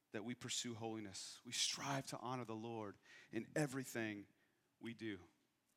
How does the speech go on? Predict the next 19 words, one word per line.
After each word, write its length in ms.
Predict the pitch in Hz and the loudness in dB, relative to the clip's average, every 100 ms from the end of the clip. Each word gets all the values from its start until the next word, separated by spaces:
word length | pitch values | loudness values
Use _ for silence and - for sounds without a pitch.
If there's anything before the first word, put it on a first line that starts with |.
| _ _ _ _ | _ _ _ _
Have 220 | 131 127 | 2 4
you 80 | 123 | 2
been 180 | 120 110 | -2 -2
saved? 480 | - 113 98 101 - - - - - - _ _ _ _ _ _ _ _ _ - _ _ - | 0 -2 -2 -6 -10 -10 -10 -16 -20 -20 _ _ _ _ _ _ _ _ _ -20 _ _ 0
Do 100 | 156 | 4
the 80 | 135 | 6
mark 360 | 135 139 147 - - - - - | 10 10 10 2 -16 -18 -14 2
of 140 | 143 | 4
the 80 | 135 | 4
believers 600 | 131 131 135 120 113 110 | 4 6 6 6 2 0
reside 580 | 117 104 117 120 120 113 | -2 0 6 6 6 2
in 200 | 117 117 | -2 -4
you? 300 | 107 110 107 - - _ - - - _ _ _ _ _ _ _ _ _ _ _ - _ _ _ _ - - - 104 | -4 -4 -6 -8 -18 _ -20 -20 -20 _ _ _ _ _ _ _ _ _ _ _ -20 _ _ _ _ -20 -12 -6 2
May 120 | 113 | 2
we 120 | 117 | 6
all 180 | 117 127 | 8 8
reflect 440 | 120 - 117 - | 6 0 0 0
the 60 | 110 | -10
glory 500 | 117 113 104 95 | -6 -6 -4 -4